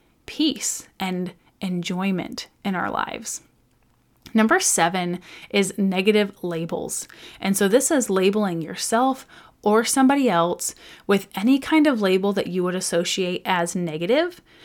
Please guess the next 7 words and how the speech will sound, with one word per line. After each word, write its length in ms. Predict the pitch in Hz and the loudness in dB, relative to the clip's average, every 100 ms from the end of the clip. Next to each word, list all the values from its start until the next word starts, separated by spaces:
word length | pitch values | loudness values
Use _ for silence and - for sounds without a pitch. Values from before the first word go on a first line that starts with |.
| - - - | -20 -8 2
or 480 | 247 240 175 269 - _ _ - | 4 4 2 -2 -6 _ _ -2
I 160 | 185 | 2
would 140 | 254 254 | 2 2
even 200 | 220 196 | -2 -6
stretch 400 | - 175 - - | -4 -6 -6 -4
this 220 | 185 - | -4 -4
to 440 | - 196 180 175 | -2 0 0 -2